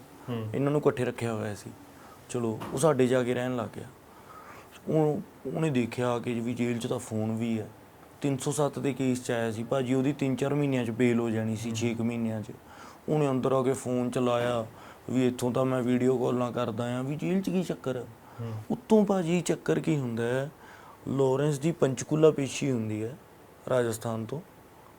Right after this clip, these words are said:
Speaker 2: ਕ-, ਅਜਮੇਰ ਤੋਂ,
Speaker 1: ਹੂੰ।
Speaker 2: ਤੇ ਉਹਨੂੰ ਰਾਹਦਾਰੀ ਤੇ ਅੰਬਾਲੇ ਰੋਕ ਦਿੰਦੇ ਆ। ਸਾਡੇ ਕੋਲ ਆਉਂਦਾ,
Speaker 1: ਹੂੰ।
Speaker 2: ਰਾਹਦਾਰੀ ਤੇ ਰੁਕਦਾ। ਉਹ ਭਾਜੀ ਰਾਜਨ ਜਾਟ ਉਹਨੂੰ ਮਿਲ ਲੈਂਦਾ।
Speaker 1: ਅੱਛਾ, ਉੱਥੇ?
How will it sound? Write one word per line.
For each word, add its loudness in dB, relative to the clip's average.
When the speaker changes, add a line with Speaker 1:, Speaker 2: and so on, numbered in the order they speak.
Speaker 2:
ਕ-, 0
ਅਜਮੇਰ 4
ਤੋਂ, -6
Speaker 1:
ਹੂੰ। -6
Speaker 2:
ਤੇ 6
ਉਹਨੂੰ 6
ਰਾਹਦਾਰੀ 8
ਤੇ 2
ਅੰਬਾਲੇ 6
ਰੋਕ 2
ਦਿੰਦੇ -6
ਆ। -12
ਸਾਡੇ 2
ਕੋਲ 0
ਆਉਂਦਾ, 0
Speaker 1:
ਹੂੰ। -6
Speaker 2:
ਰਾਹਦਾਰੀ 4
ਤੇ 2
ਰੁਕਦਾ। -2
ਉਹ 2
ਭਾਜੀ 8
ਰਾਜਨ 8
ਜਾਟ 8
ਉਹਨੂੰ 2
ਮਿਲ 4
ਲੈਂਦਾ। -2
Speaker 1:
ਅੱਛਾ, -4
ਉੱਥੇ? -6